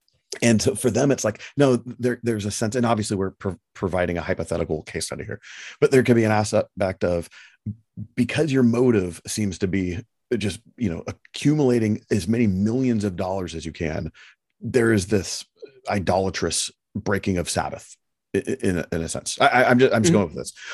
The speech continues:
Speaker 1: Whereas we will bring a Raider in here, someone like a Derek Carr, who, who actually at one point when he did sign his new contract, it was, like, the highest paid quarterback contract. But this is a guy who literally has publicly,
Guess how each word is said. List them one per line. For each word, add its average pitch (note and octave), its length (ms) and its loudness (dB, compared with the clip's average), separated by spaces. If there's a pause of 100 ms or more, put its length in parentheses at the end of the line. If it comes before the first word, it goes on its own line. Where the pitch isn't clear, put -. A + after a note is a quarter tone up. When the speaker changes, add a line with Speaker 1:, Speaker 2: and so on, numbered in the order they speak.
(100)
Speaker 1:
Whereas C3+ 600 6 (160)
we G#2+ 120 2
will F#2+ 120 4
bring F#2+ 160 2
a F2 60 0
Raider A2+ 280 2
in D#2 80 -6
here, D2+ 260 -8 (440)
someone G#3 320 2
like G#2+ 160 0
a F#2+ 60 2
Derek E2+ 440 -4
Carr, D#2+ 400 0 (760)
who, E3+ 140 6
who C3 200 6
actually A#2+ 340 4
at G#2+ 120 2
one A2+ 180 4
point A2 360 -4
when A2 180 0
he G2 80 -2
did F#2+ 200 -2
sign G2+ 160 -4
his F2+ 140 -4
new F#2+ 120 0
contract, F2+ 380 -4
it F#2+ 60 -2
was, D#2 120 -4
like, F2+ 160 -6
the F2 80 -4
highest - 380 -4 (300)
paid G2 180 0
quarterback F2 540 -2 (220)
contract. D#2+ 460 -2 (300)
But D3+ 140 2
this E3+ 160 2
is F#3 80 2
a C3+ 60 2
guy B2 160 0
who A#2 140 -2
literally A#2 360 -2
has G2+ 100 -4
publicly, G2+ 760 -2